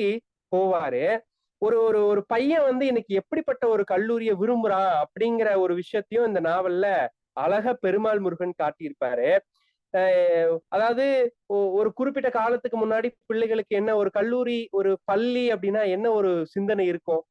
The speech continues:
நல்லா போனா நல்லா படிக்க முடியுமா, நம்மளுக்கு ஆசிரியர்கள் எல்லோரும் நல்லா பாடம் சொல்லி கொடுப்பாங்களா, இப்படிங்கிற ஒரு சிந்தனை மட்டும்தான் இருந்திருக்கும் இல்லையா? ஆனா இன்னைக்கு, ஆ, ஆ, அந்த,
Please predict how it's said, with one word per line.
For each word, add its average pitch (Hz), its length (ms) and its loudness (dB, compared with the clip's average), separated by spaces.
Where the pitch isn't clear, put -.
நல்லா 202 440 0
போனா 220 420 0
நல்லா 208 300 0
படிக்க 202 320 -2
முடியுமா, 156 420 -2
நம்மளுக்கு 196 360 0
ஆசிரியர்கள் 240 540 0
எல்லோரும் 196 360 2
நல்லா 196 340 2
பாடம் 214 360 0
சொல்லி 202 220 -6
கொடுப்பாங்களா, 156 540 -2
இப்படிங்கிற 294 480 -2
ஒரு 220 180 2
சிந்தனை 233 420 -2
மட்டும்தான் 226 520 0
இருந்திருக்கும் 147 460 -2
இல்லையா? 160 280 -2
ஆனா 226 140 0
இன்னைக்கு, 254 500 0
ஆ, 190 100 -2
ஆ, 196 80 -2
அந்த, 190 240 -2